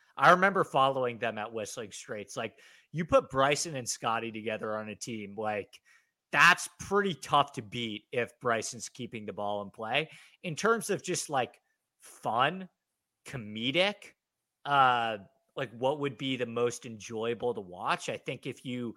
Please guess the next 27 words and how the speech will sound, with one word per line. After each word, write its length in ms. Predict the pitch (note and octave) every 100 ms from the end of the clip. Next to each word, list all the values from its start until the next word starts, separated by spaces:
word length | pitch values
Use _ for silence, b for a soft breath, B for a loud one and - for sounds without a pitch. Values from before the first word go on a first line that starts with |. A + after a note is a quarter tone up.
| b b b b b _
if 220 | D3 D3 D#3+
you 160 | D#3 D3
choose 540 | - - C3+ D3 C#3+
guys 560 | - G#2+ A#2+ C#3+ D3+ -
that 300 | A#2+ A2 - _ _
are 420 | C3 A#2+ A2 A2 -
as 260 | C3 A2 G2 F#2+
different 440 | C3+ A#2 C3+ B2 -
as 200 | A2 A2 -
possible, 640 | - F#2+ G#2 - C#3+ G3 G3+ - _ _
maybe 380 | C#3+ F3 F3 G#3
would 240 | D3 E3
be 140 | D#3 G3
fun. 360 | - G3+ G3 B2+
Like, 340 | A#2+ A#2 - b b b b b _ _
<sighs> 1300 | - - - _ _ _ _ _ _ _ _ _ _
trying 160 | F3 D#3
to 60 |
think 280 | C3 - A#2+ B2+
what 140 | A2+
would 120 | G#2+
be 100 | A#2
the 80 | G2+
best 400 | F2+ G#2 F#2+ -
example 560 | F#2+ - F2 F2 G2+ G#2
of 80 | -
this. 340 | - - -